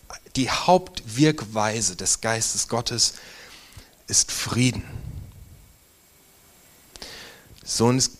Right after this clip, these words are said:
ging darum, dass Jesus nach seiner Kreuzigung, die Jünger sitzen total verängstigt im Gefä-, äh, in,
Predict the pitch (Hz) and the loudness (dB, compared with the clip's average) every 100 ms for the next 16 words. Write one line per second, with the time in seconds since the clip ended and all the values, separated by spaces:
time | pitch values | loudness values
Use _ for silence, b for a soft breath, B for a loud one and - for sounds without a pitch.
0 | - 147 143 139 143 131 - 151 151 147 | 0 4 6 4 4 2 2 2 2 4
1 | 131 127 - 120 113 - 135 156 - 151 | 2 0 0 -2 -2 0 0 2 0 0
2 | 135 131 B B B - 117 151 165 147 | 0 -2 B B B -2 4 6 6 4
3 | 143 143 147 139 120 - 147 - 127 139 | 2 2 0 0 -2 2 2 2 0 2
4 | - - - 117 113 117 - 143 - 117 | 2 0 -6 -4 -4 -2 -2 -2 0 0
5 | 117 - 117 | 0 0 -2